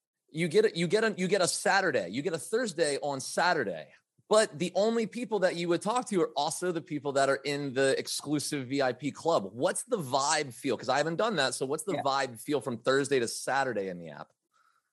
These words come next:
Speaker 2: Being totally honest, we're pulling Saturday. It undermines our concept too much. We
Speaker 1: Okay.
Speaker 2: made it a quick win to monetize very fast. To, we've just, um, taken on some V C funding, um, and I think we had to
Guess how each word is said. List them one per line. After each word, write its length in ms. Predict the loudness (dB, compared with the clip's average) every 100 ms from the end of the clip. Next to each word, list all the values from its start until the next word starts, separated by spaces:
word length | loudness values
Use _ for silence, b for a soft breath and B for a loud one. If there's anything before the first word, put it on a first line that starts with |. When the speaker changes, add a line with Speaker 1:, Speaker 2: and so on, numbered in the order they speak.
| _ _ -16 -14 -4
Speaker 2:
Being 280 | -2 -2
totally 420 | -4 -6 -8 -6 -2
honest, 460 | -2 -2 -6 -16 -20 _ -8
we're 160 | -6
pulling 320 | -4 -4 -4
Saturday. 560 | -4 -4 -4 -4 -4 -6 -12 _ -4
It 100 | 0
undermines 420 | 2 2 0 0
our 60 | -6
concept 420 | -8 -8 -10 -12
too 120 | -8
much. 340 | -6 -8 -10 B B B -2
We 80 | 2
Speaker 1:
Okay. 100 | 4
Speaker 2:
made 240 | 4 0
it 80 | -2
a 40 | -6
quick 320 | -12 -20 -8
win 340 | -2 -2 -2 -6
to 100 | -4
monetize 500 | -2 -2 -4 -6 -4
very 180 | -6 -6
fast. 640 | -2 0 0 -2 -8 -18 _
To, 300 | -12 -8 -8 -10 B -8
we've 100 | -6
just, 260 | -6 -8 -12 -8 -2
um, 300 | 0 0 -6
taken 320 | -10 -10 -8
on 160 | -6 -8
some 380 | -8 -8 -8
V 280 | -10 -10 -10
C 380 | -10 -12 -10 -8
funding, 480 | -6 -6 -4 -6 -10 -6
um, 420 | -4 -4 -6 -10 -8
and 80 | -8
I 80 | -6
think 240 | -8 -12
we 100 | -10
had 160 | -8 -10 -12
to 300 | -10 -8 -8